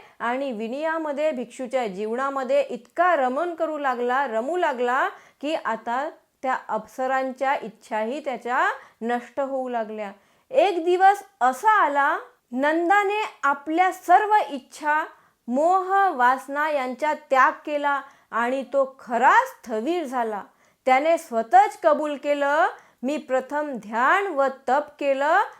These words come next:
फक्त अप्सरांसाठी." त्यांनी जेव्हा ध्यान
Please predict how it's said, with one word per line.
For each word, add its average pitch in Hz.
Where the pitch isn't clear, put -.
फक्त -
अप्सरांसाठी." 226
त्यांनी 277
जेव्हा 247
ध्यान 233